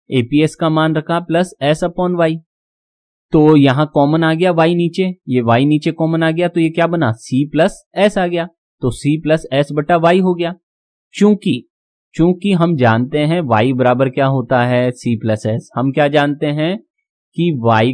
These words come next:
का मान C प्लस S के बराबर होता है।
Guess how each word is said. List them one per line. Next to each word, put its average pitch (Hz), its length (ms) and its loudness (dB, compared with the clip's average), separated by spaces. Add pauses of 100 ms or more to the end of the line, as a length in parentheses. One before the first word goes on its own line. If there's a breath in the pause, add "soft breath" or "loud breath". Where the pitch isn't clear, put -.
का 156 160 0
मान 131 720 0 (500)
C 139 240 -2 (160)
प्लस 131 420 0
S 117 180 0 (140)
के 135 120 0
बराबर 104 340 -2
होता 107 320 -8
है। 101 100 -14